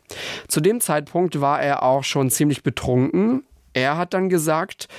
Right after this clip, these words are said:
„Das ist nicht dein Mädchen, das ist meine Mutter“, und drohte dem Mann, ihn zu schlagen.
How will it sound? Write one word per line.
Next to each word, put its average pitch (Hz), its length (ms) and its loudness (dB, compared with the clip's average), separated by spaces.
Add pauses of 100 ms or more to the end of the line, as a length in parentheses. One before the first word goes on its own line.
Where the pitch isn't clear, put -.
(300)
„Das 131 160 2
ist 147 200 0
nicht 156 200 0
dein 147 240 0
Mädchen, 151 640 0 (220)
das 123 180 0
ist 131 120 -4
meine 135 200 0
Mutter“, 127 500 0 (360)
und 131 180 0
drohte 156 280 0
dem 131 140 2
Mann, 117 340 0
ihn 123 200 0
zu 131 100 0
schlagen. 120 520 -2